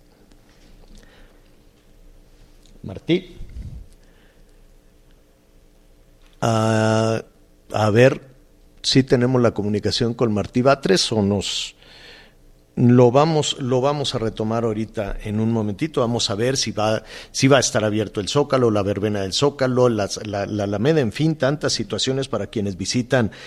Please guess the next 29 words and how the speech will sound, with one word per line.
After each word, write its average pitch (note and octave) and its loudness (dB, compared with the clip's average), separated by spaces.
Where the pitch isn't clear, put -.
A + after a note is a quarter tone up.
la A2+ 2
Ciudad B2+ 6
de C3+ 6
México, C#3 2
qué C#3 4
sí C#3+ 2
se C3+ 2
puede B2 4
hacer, B2+ 0
qué B2+ 0
no A#2+ 2
se - -2
puede A2+ 2
hacer, C3 0
y A2 -4
desde G2+ -2
luego A2 2
todas A2 0
estas - -4
discusiones A2+ -2
que - -4
han A2 -2
surgido A2+ -2
también, G#2+ 0
eh, G#2+ 2
respecto C3+ 0
a G#2+ -6
algunos, A2 2
este, F#2+ -4